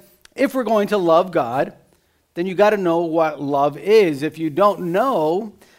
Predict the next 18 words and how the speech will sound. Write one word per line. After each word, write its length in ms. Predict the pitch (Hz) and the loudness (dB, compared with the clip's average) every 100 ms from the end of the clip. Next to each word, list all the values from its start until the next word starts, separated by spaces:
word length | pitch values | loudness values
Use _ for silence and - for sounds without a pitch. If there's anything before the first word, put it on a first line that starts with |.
| _ | _
uh, 220 | 143 156 | -6 -4
then 240 | 151 190 185 | 0 0 2
there's 240 | 190 160 - _ _ _ | 0 -2 -8 _ _ _
really 360 | 160 262 226 175 | -2 2 2 2
no 240 | 175 190 | 2 0
way 320 | 175 180 185 | 2 2 2
that 160 | 175 160 | 0 -2
you 180 | 156 170 | -6 -6
can 240 | 170 147 | -4 2
love 240 | 160 165 | 4 2
God 380 | 143 156 147 156 | 2 2 4 2
the 80 | 151 | 0
way 160 | 139 135 | -4 -4
the 100 | 139 | -2
Bible 500 | 135 139 135 143 135 - - _ | 0 0 0 -6 -8 -12 -20 _
teaches. 640 | - - 240 - 147 110 123 | -14 -8 -8 -8 -10 -12 -12
And 140 | 139 | -12
so, 340 | 151 185 147 | 2 4 4